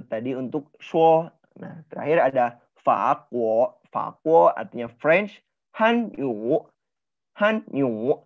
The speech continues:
itu Chinese. Nah, Han yu itu Chinese ya. Ingat, Han yu itu Chinese. Untuk, untuk Mandarin kalau istilahnya.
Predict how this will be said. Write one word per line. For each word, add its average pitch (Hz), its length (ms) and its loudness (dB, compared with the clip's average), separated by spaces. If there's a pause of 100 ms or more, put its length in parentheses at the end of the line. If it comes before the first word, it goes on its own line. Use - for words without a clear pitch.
(100)
itu 147 240 -4
Chinese. 170 560 0 (200)
Nah, 156 240 0 (240)
Han 196 280 4
yu 247 160 4
itu 196 160 -2
Chinese 170 440 0
ya. 131 280 2
Ingat, 143 320 -4 (280)
Han 185 200 2
yu 170 240 2
itu 151 240 -4
Chinese. 131 440 -6 (920)
Untuk, - 480 -4 (1300)
untuk 131 680 -2 (2250)
Mandarin 160 560 4
kalau 113 160 4
istilahnya. 113 600 -2